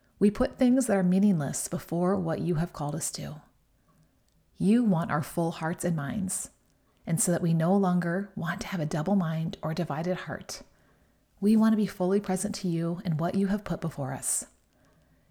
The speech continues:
Give us courage and strength to pick up your truth and rely on your Spirit to break the bondage that we have to our devices.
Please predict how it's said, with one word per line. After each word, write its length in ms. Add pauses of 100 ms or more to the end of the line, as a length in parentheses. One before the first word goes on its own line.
Give 160
us 160
courage 460
and 120
strength 400
to 80
pick 160
up 120
your 80
truth 440 (640)
and 120
rely 300
on 80
your 100
Spirit 600
to 80
break 320
the 80
bondage 460
that 100
we 60
have 320
to 160
our 180
devices. 720